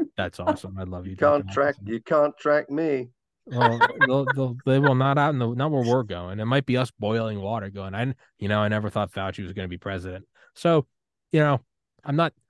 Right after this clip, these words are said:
Speaker 1: I'm not dumb. I'm not arrogant. I know it could get worse,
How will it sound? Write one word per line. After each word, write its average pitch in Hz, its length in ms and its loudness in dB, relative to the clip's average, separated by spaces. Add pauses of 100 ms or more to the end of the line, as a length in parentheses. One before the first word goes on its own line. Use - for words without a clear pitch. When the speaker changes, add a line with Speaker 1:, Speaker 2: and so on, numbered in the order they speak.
(580)
Speaker 1:
I'm 151 60 -4
not 127 260 -6
dumb. 113 320 0
I'm 110 100 -2
not 113 160 -2
arrogant. 120 520 -4
I 98 80 -8
know 98 260 -6
it 101 60 -8
could 107 120 -8
get 113 160 -4
worse, 127 480 0